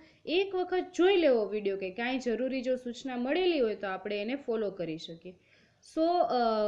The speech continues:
આજે આટલું જ રાખીએ, બાકીની જે કાંઈ પણ સૂચના છે તમને વીડિયોની શરૂઆતમાં અપાઈ ગઈ છે. તો હવે મળીશું આના પછીના લેક્ચરમાં, ત્યાં સુધી તમારું ધ્યાન રાખજો, આવજો.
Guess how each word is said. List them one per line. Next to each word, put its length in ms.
આજે 280
આટલું 380
જ 100
રાખીએ, 460
બાકીની 460
જે 140
કાંઈ 180
પણ 160
સૂચના 400
છે 160
તમને 280
વીડિયોની 400
શરૂઆતમાં 580
અપાઈ 280
ગઈ 200
છે. 380
તો 100
હવે 300
મળીશું 480
આના 140
પછીના 440
લેક્ચરમાં, 840
ત્યાં 240
સુધી 260
તમારું 420
ધ્યાન 340
રાખજો, 600
આવજો. 460